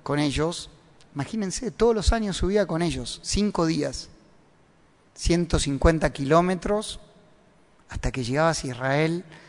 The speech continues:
Dicen que esas peregrinaciones eran fuertísimas. Cuando ya subían Jericó,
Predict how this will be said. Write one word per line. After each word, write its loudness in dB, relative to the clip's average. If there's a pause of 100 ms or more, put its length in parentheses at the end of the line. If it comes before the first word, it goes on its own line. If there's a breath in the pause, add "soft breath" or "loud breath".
(160 loud breath)
Dicen 0
que 0
esas -2
peregrinaciones -4
eran -4
fuertísimas. -6 (1300)
Cuando 2
ya 6
subían 2
Jericó, 0